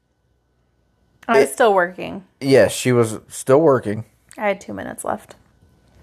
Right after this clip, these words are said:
Speaker 2: So then after that, it was the, "No, I don't want you to work on your motorcycle." And I'm like, "Why?" And she's like, "Well,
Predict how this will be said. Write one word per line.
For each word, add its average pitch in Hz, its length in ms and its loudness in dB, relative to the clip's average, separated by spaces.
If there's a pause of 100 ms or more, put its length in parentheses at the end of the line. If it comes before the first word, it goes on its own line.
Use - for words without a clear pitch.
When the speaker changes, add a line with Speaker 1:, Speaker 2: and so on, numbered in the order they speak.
(420)
Speaker 2:
So 127 240 2
then 156 340 2
after 127 360 0
that, 131 520 2 (640)
it 139 180 4
was 131 360 2
the, 113 380 4 (320)
"No, 156 440 4
I 139 100 4
don't 151 140 2
want 156 200 0
you 165 60 -8
to 151 60 -4
work 143 240 -2
on 139 80 2
your 135 100 -4
motorcycle." 123 640 0
And 120 80 0
I'm 117 100 -4
like, 120 160 -4
"Why?" 139 420 4
And 127 120 -2
she's 120 220 -8
like, 117 260 2
"Well, 156 480 6